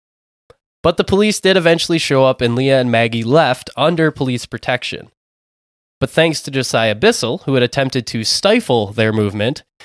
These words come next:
it ended up gaining them widespread pul-, publicity. Publicity. But with this publicity came new problems, because the Foxes knew that they only had themselves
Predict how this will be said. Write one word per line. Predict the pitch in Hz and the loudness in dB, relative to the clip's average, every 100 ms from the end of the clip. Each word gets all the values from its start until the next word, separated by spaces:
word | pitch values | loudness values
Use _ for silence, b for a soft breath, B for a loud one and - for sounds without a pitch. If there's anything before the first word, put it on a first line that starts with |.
| B | B
it | 160 175 | 0 2
ended | 175 165 | 2 4
up | 156 | 2
gaining | 131 135 143 139 | 2 0 0 2
them | 139 147 | 2 2
widespread | 104 104 104 - - 113 113 | 0 0 -2 -6 -8 -8 -6
pul-, | 139 147 - _ | -4 -4 -6 _
publicity. | - 139 165 170 139 104 82 _ _ _ _ _ _ | -8 -2 -2 0 -4 -6 -10 _ _ _ _ _ _
Publicity. | - 123 131 147 - 139 127 113 95 - _ _ _ _ _ - | -10 -6 -4 -4 -4 -8 -8 -12 -12 -14 _ _ _ _ _ -2
But | 156 | 2
with | 196 202 | 2 2
this | 180 | 0
publicity | 175 151 202 208 156 143 143 | 0 2 2 2 2 2 0
came | - 127 | -2 0
new | 123 123 | 0 0
problems, | 196 170 98 73 - - _ | 0 0 -2 -10 -16 -20 _
because | 120 117 104 | -10 -8 -8
the | 110 | -4
Foxes | 123 117 - 113 | -2 -2 -4 -6
knew | 117 120 120 | -4 -2 0
that | 117 117 - | 0 0 -2
they | 120 123 110 | 0 0 0
only | 135 147 | 0 0
had | 147 143 | 0 0
themselves | 143 139 - 147 139 120 | -2 -2 0 2 2 0